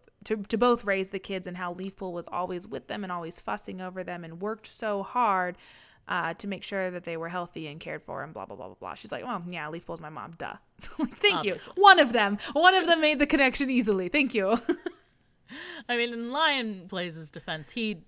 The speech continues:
Speaker 2: doesn't really
Speaker 1: <laughs>
Speaker 2: interact with
Speaker 1: Lion
Speaker 2: anyone
Speaker 1: Blaze is
Speaker 2: that
Speaker 1: only concerned about the prophecy. He doesn't care who
Speaker 2: Yeah,
Speaker 1: his parents
Speaker 2: he's
Speaker 1: are. He's just mad he's not part of the prophecy at this
Speaker 2: He's
Speaker 1: point.
Speaker 2: just doing his own thing.
Speaker 1: Yeah.
Speaker 2: So, I mean, but yeah, Holly, Holly Leaf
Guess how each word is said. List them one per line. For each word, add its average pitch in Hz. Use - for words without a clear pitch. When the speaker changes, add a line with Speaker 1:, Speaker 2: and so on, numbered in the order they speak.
Speaker 2:
doesn't 165
really 160
Speaker 1:
<laughs> 233
Speaker 2:
interact 160
with 165
Speaker 1:
Lion 294
Speaker 2:
anyone 359
Speaker 1:
Blaze 381
is 277
Speaker 2:
that 175
Speaker 1:
only 226
concerned 185
about 151
the 160
prophecy. -
He 226
doesn't 302
care 240
who 240
Speaker 2:
Yeah, -
Speaker 1:
his 208
parents 202
Speaker 2:
he's -
Speaker 1:
are. 190
He's 202
just 240
mad 196
he's 180
not 165
part 165
of 156
the 151
prophecy -
at -
this -
Speaker 2:
He's 220
Speaker 1:
point. -
Speaker 2:
just 220
doing 185
his 160
own 151
thing. 117
Speaker 1:
Yeah. -
Speaker 2:
So, 208
I 185
mean, 170
but 170
yeah, 156
Holly, 247
Holly 277
Leaf 208